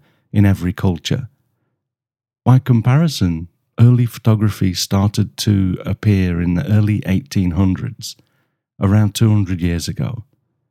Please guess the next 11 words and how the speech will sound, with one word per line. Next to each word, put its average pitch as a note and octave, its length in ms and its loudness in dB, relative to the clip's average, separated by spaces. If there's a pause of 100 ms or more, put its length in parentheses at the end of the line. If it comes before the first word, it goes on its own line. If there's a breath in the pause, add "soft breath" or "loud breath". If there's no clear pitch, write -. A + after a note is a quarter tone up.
(140)
So A2+ 500 2
it's - 220 -4
hardly B2 400 2
surprising F#2+ 880 0 (300)
that F#2 160 -2
the F#2+ 260 0
el-, F#2 160 0
electronic G#2 920 0
and F2+ 220 -2
digital F#2+ 420 -2
revolutions F2+ 920 -2